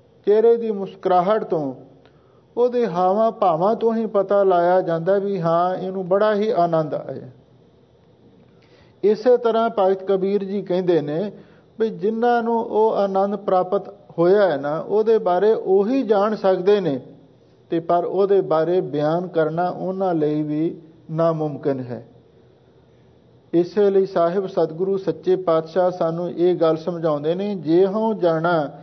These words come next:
ਜੇ ਭਾਈ ਅਸੀਂ ਉਹਦੇ ਬਾਰੇ ਜਾਣਦੇ ਵੀ ਹਾਂ, ਆਖਾਂ ਨਾਹੀਂ ਤਾਂ ਵੀ ਕੁਛ ਬਿਆਨ ਨਹੀਂ ਕਰ ਸਕਦੇ। ਕਹਿਣਾ ਕਥਨ ਨਾ ਜਾਈ, ਕਿਉਂਕਿ ਕਹਿਣ ਦੇ ਨਾਲ ਉਹਦਾ ਕਥਨ ਕੀਤਾ ਹੀ ਨਹੀਂ ਜਾ ਸਕਦਾ।"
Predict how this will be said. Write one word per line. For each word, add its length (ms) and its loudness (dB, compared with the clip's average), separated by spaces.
ਜੇ 240 4
ਭਾਈ 360 2
ਅਸੀਂ 220 -4
ਉਹਦੇ 240 4
ਬਾਰੇ 380 2
ਜਾਣਦੇ 580 2
ਵੀ 200 0
ਹਾਂ, 300 0
ਆਖਾਂ 420 0
ਨਾਹੀਂ 360 0
ਤਾਂ 260 0
ਵੀ 160 -2
ਕੁਛ 260 -4
ਬਿਆਨ 380 2
ਨਹੀਂ 200 -2
ਕਰ 180 2
ਸਕਦੇ। 480 -8
ਕਹਿਣਾ 460 2
ਕਥਨ 480 -2
ਨਾ 180 2
ਜਾਈ, 440 2
ਕਿਉਂਕਿ 480 0
ਕਹਿਣ 440 0
ਦੇ 200 2
ਨਾਲ 580 0
ਉਹਦਾ 300 0
ਕਥਨ 400 -2
ਕੀਤਾ 420 0
ਹੀ 160 -4
ਨਹੀਂ 160 -8
ਜਾ 160 0
ਸਕਦਾ।" 440 -6